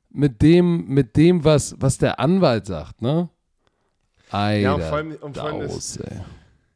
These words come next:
Speaker 2: Ja, guck mal, hier hat er ja ein Statement, guck mal hier. Deshaun Watson did, uh, did nothing wrong. And as two grand juries. Und dann kam er wieder zurück, dass die grand juries ja nichts gefunden haben, weil er hat, wie gesagt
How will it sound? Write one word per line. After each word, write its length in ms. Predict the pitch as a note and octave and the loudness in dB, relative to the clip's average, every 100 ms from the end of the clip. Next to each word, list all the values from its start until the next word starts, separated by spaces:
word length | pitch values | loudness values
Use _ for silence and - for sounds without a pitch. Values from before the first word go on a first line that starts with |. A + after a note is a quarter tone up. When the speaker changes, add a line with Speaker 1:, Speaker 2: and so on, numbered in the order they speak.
| _ | _
Speaker 2:
Ja, 180 | - C3 | -6 -6
guck 120 | C3 | -4
mal, 120 | C3+ C3 | -4 -4
hier 180 | A#2 | -4
hat 140 | A#2+ D3 | -4 0
er 60 | |
ja 60 | C#3+ | 0
ein 100 | B2+ | -2
Statement, 300 | - C3 C3 | -2 -4 -2
guck 80 | A#2+ | -4
mal 100 | A2+ | -4
hier. 160 | A2+ F#2+ E2+ - - - - _ | -4 -8 -14 -18 -20 -20 -20 _
Deshaun 400 | B2 - D3+ D3 | -16 -12 -10 -4
Watson 340 | D3+ - D#3 C3+ A#2 | -4 -2 -4 -4 -4
did, 180 | A2 - - | -2 -2 -4
uh, 40 | |
did 220 | A2 A#2 G2+ | -4 -2 -2
nothing 400 | G#2+ A2 G#2+ F2 | -4 -6 -8 -8
wrong. 300 | F2+ E2+ D#2+ - | -6 -6 -8 -8
And 200 | F#2 F2 | -6 -4
as 220 | G2+ - | -6 -8
two 220 | - C3+ | -8 -8
grand 320 | G#2 A#2 A#2 | -4 -4 -4
juries. 300 | F#2+ A#2+ A2+ | -4 -4 -2
Und 100 | A#2+ | 0
dann 140 | C#3+ D#3+ | 0 0
kam 180 | D#3 | -2
er 80 | D3+ | -2
wieder 180 | D3 D3 | -2 -4
zurück, 220 | - D3+ | -4 -8
dass 140 | D3 - | -6 -8
die 120 | G#2 | -6
grand 340 | A2 C3+ C#3+ | -2 0 0
juries 260 | B2 C3 A2 | 0 0 0
ja 80 | A#2 | -2
nichts 180 | B2 | -2
gefunden 400 | - A2+ C3+ C3+ | -6 -4 -2 0
haben, 180 | B2 A#2 | 0 0
weil 140 | A2+ B2+ | 2 0
er 120 | A#2 | 0
hat, 140 | C3 - | -4 -6
wie 120 | A#2+ B2 | -14 -12
gesagt 460 | B2+ C#3 C3 _ | -8 -6 -8 _